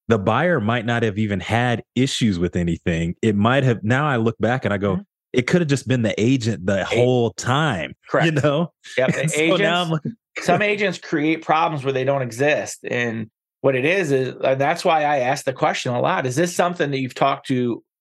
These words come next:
Speaker 2: with your, talked over with your client?" I ask that question all, so many times to agents because, "Am I talking to you or are we talking to the client?" And sometimes that's not gonna be different because an agent's gonna guide their client, right? So if an agent calls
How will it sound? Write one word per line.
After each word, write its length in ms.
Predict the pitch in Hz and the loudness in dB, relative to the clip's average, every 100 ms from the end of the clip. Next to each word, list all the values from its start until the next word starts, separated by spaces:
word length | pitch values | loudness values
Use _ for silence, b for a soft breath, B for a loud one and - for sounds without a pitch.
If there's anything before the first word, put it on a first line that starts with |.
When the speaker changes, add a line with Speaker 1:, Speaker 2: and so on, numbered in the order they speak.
| _ - | _ 0
Speaker 2:
with 240 | 143 139 | 0 2
your, 200 | 127 127 | -2 -2
talked 340 | - 156 139 139 | 0 0 2 0
over 160 | 127 | 2
with 180 | 131 131 | 0 0
your 100 | 123 | -4
client?" 460 | - 160 220 110 - _ _ _ _ | 0 0 0 -4 -10 _ _ _ _
I 140 | 135 160 | 0 2
ask 180 | 233 | 0
that 160 | - 143 | 0 0
question 400 | 180 185 - 135 _ - | 0 -2 -6 -12 _ -2
all, 260 | 151 151 | 0 -2
so 240 | - 190 196 | -2 -2 0
many 200 | 208 196 | -2 -4
times 500 | 170 170 147 123 - _ _ _ - | -2 -2 -2 -4 -10 _ _ _ -4
to 100 | - | 0
agents 400 | 131 175 170 139 | 2 0 0 -2
because, 460 | 143 135 139 127 - _ _ _ _ | -2 2 2 2 -6 _ _ _ _
"Am 120 | 156 | 0
I 120 | 147 196 | 0 2
talking 380 | 220 214 214 180 | 2 2 -2 -2
to 100 | 143 | -2
you 300 | 147 175 277 | 0 2 2
or 140 | 302 | 2
are 40 | |
we 120 | 156 156 | 0 0
talking 440 | 180 160 160 139 | 0 0 -2 -4
to 120 | 131 | -4
the 220 | 135 110 - - | -4 -4 -8 -8
client?" 480 | - 143 123 71 - _ _ _ _ _ - | -4 0 -2 -4 -12 _ _ _ _ _ -2
And 540 | 143 143 135 123 - | 2 2 0 -2 -4
sometimes 420 | - 277 311 240 | 0 2 4 2
that's 140 | 196 180 | 0 0
not 120 | 180 | 0
gonna 120 | 175 | 0
be 100 | 147 | 0
different 300 | 139 180 143 | 0 0 -2
because 260 | 135 151 139 | -2 -2 0
an 120 | 139 | 0
agent's 360 | 139 165 156 143 | 2 0 0 -2
gonna 200 | 147 123 | -2 0
guide 340 | 101 127 131 107 | 0 0 0 -2
their 100 | 101 | -4
client, 320 | 143 123 87 | -2 -2 0
right? 240 | 113 123 | 0 0
So 200 | 123 123 - _ _ _ | 2 -2 -2 _ _ _
if 100 | 131 | 2
an 80 | 139 | 2
agent 400 | 156 185 175 131 | 2 2 -2 0
calls 640 | 147 139 131 123 - | 2 2 2 -2 -6